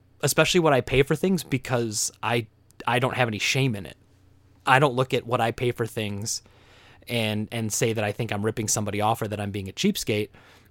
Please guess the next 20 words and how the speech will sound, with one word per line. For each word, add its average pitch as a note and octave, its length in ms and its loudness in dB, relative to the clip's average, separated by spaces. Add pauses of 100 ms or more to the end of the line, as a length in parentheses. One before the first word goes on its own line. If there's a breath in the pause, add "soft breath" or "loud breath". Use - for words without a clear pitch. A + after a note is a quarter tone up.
And A#2 360 0
I B2+ 140 4
feel C3 240 4
strongly A#2+ 560 2
that G#2+ 260 0
I'm, A2 220 -2
I'm G#2+ 300 -2
making A2+ 260 -4
fair A2+ 280 0
offers, G#2+ 640 0 (100)
uh, G2 200 -6
for A#2 220 0
the G2+ 80 -4
work, G2+ 520 -2
uh, G2 280 -8
you A#2 140 -4
know, G2 120 -6
and G#2 100 -8
for - 120 -6
the G2+ 140 -6